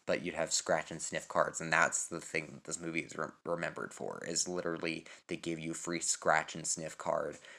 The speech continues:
to go along with the movie, um, that's, uh, correlates with the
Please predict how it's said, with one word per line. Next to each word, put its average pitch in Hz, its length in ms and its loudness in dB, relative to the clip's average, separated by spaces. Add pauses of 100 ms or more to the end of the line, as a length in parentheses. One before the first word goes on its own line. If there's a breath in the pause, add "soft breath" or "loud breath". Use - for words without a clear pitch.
(160 loud breath)
to 95 100 -4
go 82 240 4
along 80 320 2
with 78 160 -6
the 85 80 -6
movie, 78 640 -8
um, 80 240 -4
that's, - 220 -4 (760)
uh, 76 280 2 (160)
correlates 85 560 2
with 82 260 -4
the 85 420 0